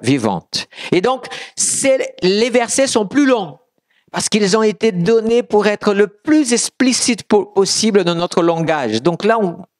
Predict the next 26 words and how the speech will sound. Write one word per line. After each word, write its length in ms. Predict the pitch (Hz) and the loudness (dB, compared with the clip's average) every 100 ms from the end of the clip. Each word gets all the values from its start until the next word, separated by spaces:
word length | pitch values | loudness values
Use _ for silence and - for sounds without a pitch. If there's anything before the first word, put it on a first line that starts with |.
| _ | _
si 120 | - 190 | -2 0
on 80 | |
comprend 320 | 180 185 180 170 | 0 0 0 0
pas 160 | 170 | -4
ça, 320 | - 214 240 - - - - | 2 0 0 -8 -18 -18 -4
c'est 160 | 165 | -4
compliqué, 520 | - 202 208 175 170 135 | 0 -2 -2 0 0 0
hein. 140 | 175 - - - - | -4 -10 -20 -6 0
Alors, 260 | 190 196 | 0 2
il 100 | 240 | 2
a 60 | 254 | 2
décidé 460 | 254 294 233 262 | 2 -2 0 0
de 100 | 226 | 0
faire 300 | 226 233 214 | -2 -2 -2
d'eux 240 | 190 214 247 | 0 0 0
ses 340 | - 202 180 | 0 0 2
enfants 420 | 240 233 - 226 - | 0 0 0 2 2
et 120 | 208 | 2
m-, 200 | 208 220 | 2 0
au 160 | 208 214 | 0 2
même 340 | 220 302 277 | 0 0 -2
titre 320 | - 262 - | -2 -2 -2
que 120 | - 214 | -2 0
son 240 | - 190 | 0 -2
propre 420 | - 240 247 214 | 0 -2 2 -2
fils. 600 | - 175 196 240 - - | 0 0 0 0 -4 -8